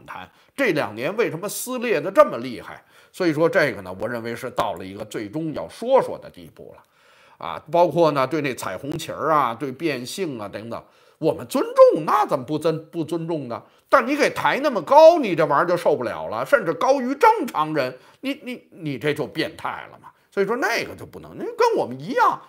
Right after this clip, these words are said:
大家和平相处，彼此尊重，平等相待，那个是对的。但是呢，好家伙，在白宫专门在那一天啊，我们在这儿有一个日子，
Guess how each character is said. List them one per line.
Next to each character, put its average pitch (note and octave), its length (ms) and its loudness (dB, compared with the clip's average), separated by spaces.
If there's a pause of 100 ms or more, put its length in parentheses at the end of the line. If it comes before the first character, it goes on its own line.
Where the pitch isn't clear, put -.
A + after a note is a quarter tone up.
(140)
大 G#3+ 160 4
家 A#3 140 0
和 A3 180 2
平 A3 160 -6
相 A3 240 -2
处， C3 180 -6
彼 F3+ 160 -10
此 C3 200 -12
尊 G3 200 -6
重， G3 280 0
平 G3 260 -8
等 G#2 180 -6
相 F#3+ 220 -6
待， F#3+ 200 0 (260)
那 F#4 240 4
个 - 140 -12
是 - 180 -10
对 A#2+ 340 -8
的。 - 80 -20 (400)
但 F#3+ 240 2
是 E3 160 -2
呢， D3+ 100 -2
好 G#3+ 480 0
家 F#3 300 -6
伙， F#3 140 -4
在 F3+ 120 2
白 D#3 220 -2
宫 G#3 260 -8
专 A3+ 160 0
门 G#3+ 220 0
在 G3 140 -2
那 F#3+ 140 -4
一 D3 120 -2
天 F#3+ 260 -6 (280)
啊， D#3 260 -2
我 C#3+ 200 -2
们 D#3+ 100 -8
在 F3 120 2
这 D#3+ 80 -2
儿 D#3+ 120 4
有 B2+ 160 -2
一 D3 100 -4
个 F#3 100 -2
日 E3+ 300 -2
子， G2+ 60 -6